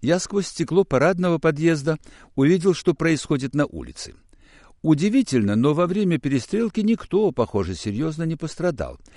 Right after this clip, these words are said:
Однако пройти мимо Святош Сергею, несмотря на его внушительную комплекцию и успехи на поприще американского футбола, всё же не удалось.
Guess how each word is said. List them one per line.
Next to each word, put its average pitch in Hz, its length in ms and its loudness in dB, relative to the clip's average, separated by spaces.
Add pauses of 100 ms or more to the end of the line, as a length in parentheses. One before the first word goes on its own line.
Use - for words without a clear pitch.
(260)
Однако 131 440 0
пройти 151 600 0
мимо 104 300 -2
Святош 117 500 -6 (140)
Сергею, 131 540 0
несмотря 120 520 0
на 95 100 -4
его 90 220 -6
внушительную 107 680 -4
комплекцию 202 680 -6
и 131 140 -2
успехи 110 580 -4 (200)
на 110 120 0
поприще 98 480 -2
американского 104 680 -4
футбола, 202 440 -4
всё 233 220 -8
же 175 120 -8
не 117 120 -4
удалось. - 500 -14